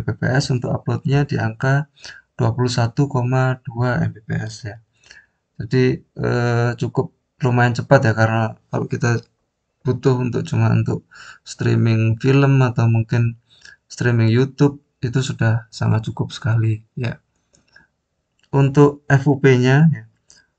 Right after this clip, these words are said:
Untuk F U P-nya, infonya, eh, ada F U P-nya, jadi untuk paket yang lima ribu ini, F U P-nya di angka sepuluh giga.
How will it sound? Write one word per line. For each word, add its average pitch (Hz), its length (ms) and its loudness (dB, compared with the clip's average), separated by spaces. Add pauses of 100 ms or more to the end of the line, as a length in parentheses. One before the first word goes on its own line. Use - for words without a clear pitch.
Untuk 139 240 2
F 143 160 2
U 139 80 0
P-nya, 170 640 6 (1400)
infonya, 151 640 8 (240)
eh, 123 320 -2
ada 123 220 0
F 123 80 -2
U 127 100 0
P-nya, 127 300 4
jadi 131 240 2
untuk 135 240 -2
paket 127 260 -4
yang 131 140 0
lima 127 160 -2
ribu 123 320 -6
ini, 135 400 2 (400)
F 139 160 -2
U 131 80 -2
P-nya 139 400 2
di 131 160 -4
angka 123 320 0
sepuluh 127 320 -4
giga. 104 420 -2